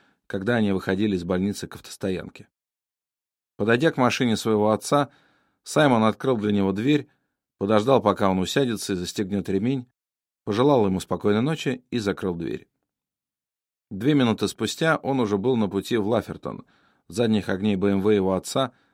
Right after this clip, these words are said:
почти не было видно вдали. Он хотел вернуться в загородный дом. Ему нужно было поговорить с Кэт, но она уже давно легла спать, пытаясь, насколько это возможно,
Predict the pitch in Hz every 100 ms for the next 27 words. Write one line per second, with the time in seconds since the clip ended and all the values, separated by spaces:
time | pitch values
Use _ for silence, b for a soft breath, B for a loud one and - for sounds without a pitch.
0 | b - 95 - 107 98 95 92 90 87
1 | 85 82 82 - - _ _ _ _ _
2 | _ _ _ _ _ _ _ _ _ -
3 | 139 110 110 101 113 98 98 104 98 95
4 | 95 92 92 87 92 87 87 55 _ _
5 | _ _ _ _ - 107 117 127 123 120
6 | 113 113 107 107 113 110 - - 131 113
7 | - _ _ _ _ _ 98 104 117 131
8 | 123 107 110 107 107 135 131 104 107 95
9 | - 101 85 - _ _ _ - 98 113
10 | 113 98 98 - 104 98 98 98 92 113
11 | 113 104